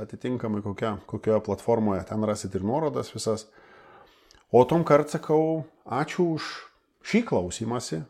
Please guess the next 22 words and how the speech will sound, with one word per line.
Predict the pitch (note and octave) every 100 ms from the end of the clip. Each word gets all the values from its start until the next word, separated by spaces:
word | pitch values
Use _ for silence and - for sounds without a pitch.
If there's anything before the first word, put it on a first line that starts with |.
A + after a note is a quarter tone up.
| -
už | G#2+
buvimą | F#2+ G#2+ C3 D3+ C#3 - - - - - _ -
šiame | A2+ G#2+
epizodo, | A2 G#2+ G#2 G#2 G2+ F2+ - _ _ _ _ _ _ _ _ _
šio | - A2
epizo-, | G#2 F#2+ G2 -
š-, | - - - - - -
šio | C#3+ A#2+
podcast'o | A2 - A2+ A2 A2+
epizode. | - F#2 F2+ G2+ D#3 - - - - _ _ _ _ _ _ _ _ -
Ir | G#2+
lauksim | A2 G2 - - A#2 G#2+
jūsų | G2+ - A2
dėmesio | F#2 F#2 -
vėl | F#2+ F2
po | G2 -
savaitės. | A2+ E3 F3+ - - _ _ _ _ -
Jeigu | G2 G2+
bus | G2+ G#2 A#2
minčių, | G2+ - A#2+ E3 - _ -
idėjų, | F2+ G2 A#2 D3+ -
pasiūlymų, | F#2+ A2+ B2+ D#3+ E3